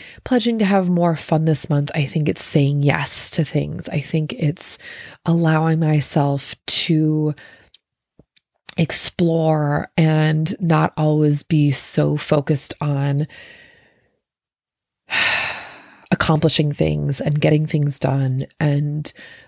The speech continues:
um, allowing for space to play and laugh and, and connect with people that I enjoy being around and being open to new,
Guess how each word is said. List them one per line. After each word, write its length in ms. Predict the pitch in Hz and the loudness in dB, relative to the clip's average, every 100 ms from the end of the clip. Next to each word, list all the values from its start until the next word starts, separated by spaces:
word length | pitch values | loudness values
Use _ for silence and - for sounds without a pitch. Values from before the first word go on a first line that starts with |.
| _ - | _ -4
um, 560 | 151 139 135 139 139 - _ _ _ _ _ _ _ - - | 0 0 -2 -4 -6 -10 _ _ _ _ _ _ _ -8 0
allowing 640 | 170 160 147 143 151 147 | 0 2 2 2 0 0
for 420 | 143 - 135 135 131 | -4 -2 0 0 -2
space 840 | - - 139 127 123 - - - - - - _ _ | -4 -4 0 0 -2 -8 -8 -8 -12 -20 -20 _ _
to 420 | - - 170 147 147 | -4 0 2 2 0
play 680 | - 202 208 196 165 170 - - - _ - | 0 2 2 2 -2 -4 -12 -20 -20 _ 0
and 420 | 170 165 165 156 | 2 4 2 0
laugh 600 | 160 170 160 143 - - - | 0 2 0 -4 -6 -10 -2
and, 520 | 151 147 143 143 160 - _ - | 2 2 2 0 -2 -6 _ 0
and 220 | 151 147 | 0 0
connect 540 | - 160 156 156 - | -2 -2 -2 -2 -6
with 520 | 208 170 156 143 - - - - - - - | -6 0 0 0 -6 -18 -18 -18 -20 -20 -8
people 440 | - 214 - 190 170 | -2 -2 0 0 2
that 220 | 160 - | 0 2
I 60 | |
enjoy 500 | 156 151 147 170 170 | 2 2 2 2 2
being 260 | 160 165 151 | 4 2 2
around 560 | 151 151 156 151 147 143 | 0 2 2 2 0 0
and 160 | 143 | 0
being 220 | 147 151 - | 2 0 0
open 320 | 175 175 170 | -2 0 -2
to 140 | 165 160 | 0 -2
new, 460 | 160 180 185 180 | 0 2 2 -2